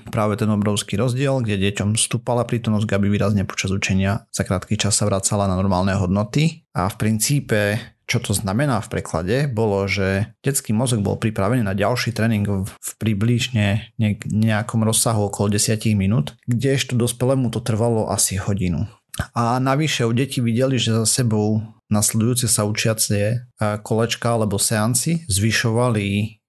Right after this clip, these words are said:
koncentrácie tej gaba ešte viac, na rozdiel od dospelých. V preklade teda deti sa naučia viac za krátky čas a lepšie sa im to uloží v pamäti. A treba podotknúť, že štúdia sa zameriavala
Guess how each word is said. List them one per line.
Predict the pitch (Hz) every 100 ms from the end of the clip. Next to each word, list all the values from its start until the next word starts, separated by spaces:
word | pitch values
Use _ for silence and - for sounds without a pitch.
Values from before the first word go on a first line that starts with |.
| _
koncentrácie | - 107 - 107 104 98 - - 101
tej | 95 98
gaba | 107 104 87
ešte | 87 -
viac, | 98 98 90 - - -
na | 104
rozdiel | 107 110 101
od | 101
dospelých. | 98 101 - 90 90 - - _ -
V | -
preklade | 190 185 185 156 143
teda | 147 120 117 113 - - _
deti | 127 147 127
sa | 120
naučia | 113 117 110 107
viac | 98 143 185
za | - - 139 113
krátky | 117 107 110 - 104 123
čas | - 139 147 - - - _
a | 113 104 104 101
lepšie | 107 -
sa | 110
im | 107
to | 98
uloží | 95 95 110
v | -
pamäti. | 85 85 - 98 - _ _
A | 110 104 104
treba | - 143 117
podotknúť, | - 110 117 - 117 107 - - -
že | - - 113 104
štúdia | - 120 113 107
sa | 107
zameriavala | 104 101 98 98 98 95